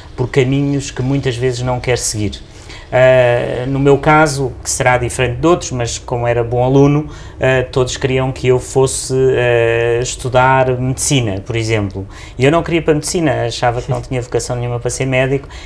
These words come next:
mas de qualquer das maneiras, eh, tinha que ir para uma universidade e tinha que seguir algo que, que socialmente fosse reconhecido e que, oh,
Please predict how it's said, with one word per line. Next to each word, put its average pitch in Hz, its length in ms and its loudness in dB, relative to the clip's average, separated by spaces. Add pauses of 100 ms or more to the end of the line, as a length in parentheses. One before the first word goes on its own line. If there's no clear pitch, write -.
(120)
mas 139 160 2
de - 60 -8
qualquer 143 320 2
das 135 140 0
maneiras, 135 600 0
eh, 131 580 0
tinha 147 280 0
que 147 200 -4
ir 139 140 0
para 135 120 2
uma 127 140 0
universidade 139 800 2
e 131 40 -2
tinha 139 240 -2
que - 100 -4
seguir 131 460 0
algo 135 460 4 (320)
que, 135 420 4
que - 60 -10
socialmente 139 880 0
fosse - 280 -4
reconhecido 143 580 -6
e 131 80 -2
que, 135 360 -2
oh, 135 420 -2